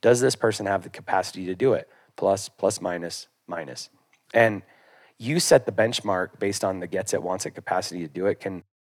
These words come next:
does it have to be at least two pluses and a plus minus? Does it have to be at least one plus, two plus minuses? Can they have a minus in order to get hired at your company?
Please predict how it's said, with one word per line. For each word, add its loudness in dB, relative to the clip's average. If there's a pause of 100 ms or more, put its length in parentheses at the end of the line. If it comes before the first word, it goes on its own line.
does 2
it 4
have 2
to -8
be 0
at 0
least -6 (460)
two -4
pluses 0
and -4
a -2
plus -2
minus? 0
Does -4
it -2
have -2
to -16
be -2
at -2
least -6
one -2
plus, 0
two -10
plus -2
minuses? -6 (440)
Can -4
they -2
have 4
a 2
minus -2
in -4
order 2
to -8
get -4
hired 2
at 2
your -4
company? -2